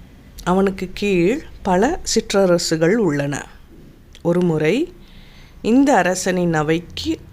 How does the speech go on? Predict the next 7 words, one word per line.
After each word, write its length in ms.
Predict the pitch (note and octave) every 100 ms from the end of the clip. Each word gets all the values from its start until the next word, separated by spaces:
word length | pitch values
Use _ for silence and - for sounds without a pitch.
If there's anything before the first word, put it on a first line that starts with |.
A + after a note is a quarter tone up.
| -
வருகை 400 | F3+ G3 G3 G3+ F#3+
தந்த 320 | F3 E3 E3
சீன 380 | - F#3+ F#3+ F3+
தேசத்து 560 | E3+ E3 - E3 -
சேர்ந்த 460 | E3 E3 E3 D#3+ D#3+
அறிஞர் 420 | D#3+ E3+ F3 E3
ஒருவர் 580 | D#3 D3+ D#3 D#3 C#3+ A3+